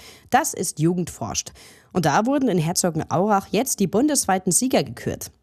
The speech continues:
Ausgezeichnet wurden zum Beispiel zwei vierzehnjährige Mädchen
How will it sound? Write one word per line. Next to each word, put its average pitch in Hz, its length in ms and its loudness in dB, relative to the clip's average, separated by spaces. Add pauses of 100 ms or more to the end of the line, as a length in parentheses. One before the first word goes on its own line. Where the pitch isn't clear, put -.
Ausgezeichnet 156 760 0
wurden 240 200 2
zum 156 200 -2
Beispiel 160 420 0
zwei 170 220 2
vierzehnjährige 185 680 0
Mädchen 190 520 0